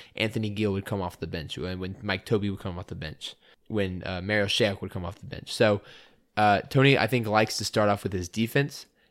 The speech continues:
and then he goes to his offense. And so I think that I, I think that's why I pick Cody as the two, uh, to start off the year, just because I think Cody's defense is gonna be better than Morcell's and also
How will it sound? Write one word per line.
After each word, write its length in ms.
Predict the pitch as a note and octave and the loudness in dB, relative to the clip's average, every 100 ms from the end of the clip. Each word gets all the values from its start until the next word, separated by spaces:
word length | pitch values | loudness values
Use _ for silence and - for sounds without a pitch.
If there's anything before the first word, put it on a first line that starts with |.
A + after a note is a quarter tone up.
| _ - | _ -4
and 160 | G2 G2+ | -2 0
then 100 | F#2+ | -2
he 120 | F#2+ | -4
goes 420 | - G2 F#2+ F#2+ | 0 2 2 -2
to 100 | - | -4
his 120 | F#2 E2+ | -4 -2
offense. 480 | F2+ - D#2 - - | -4 -6 -10 -10 -10
And 160 | F#2+ | -8
so 100 | - | -2
I 120 | G2 | 0
think 260 | G2 C3 C3 | 2 0 4
that 240 | B2 A2+ - | 4 4 4
I, 180 | A2+ - - _ | 4 4 -2 _
I 100 | A#2+ | 6
think 140 | C3 D3+ | 8 8
that's 160 | C3 A#2+ | 6 8
why 180 | A2+ G#2 | 6 8
I 160 | G#2 - - | 4 -2 -4
pick 160 | - G#2+ | 0 0
Cody 340 | A2 G#2 G2+ | 2 2 2
as 160 | G2 G2 | 0 -2
the 140 | G2+ | -6
two, 420 | F#2+ - G2+ G#2 A2+ _ - | -6 2 2 2 -4 _ -10
uh, 100 | G2 G2 | -8 -6
to 100 | - | -4
start 260 | G2 G2+ G2 | 0 2 2
off 140 | G2 | 0
the 100 | G2 | -2
year, 320 | F#2+ G#2+ C3 - - - - | 2 4 4 2 -20 -16 -4
just 160 | A#2+ | -2
because 200 | B2 A#2+ | 2 4
I 60 | A2 | 4
think 200 | A#2+ A2+ | 0 4
Cody's 300 | B2 A#2 G#2 | 6 6 4
defense 400 | G2+ G#2+ A2 F#2+ | 0 0 0 -4
is 40 | |
gonna 120 | G2 | -4
be 100 | G2 | -2
better 240 | F#2+ G2 G2 | -2 -2 -2
than 140 | G2 | -2
Morcell's 540 | F#2+ F2+ - F#2+ F2+ F#2+ | -4 -4 0 2 0 -4
and 120 | F2+ | -6
also 440 | F2 - F2+ F2+ | -8 -6 -4 -4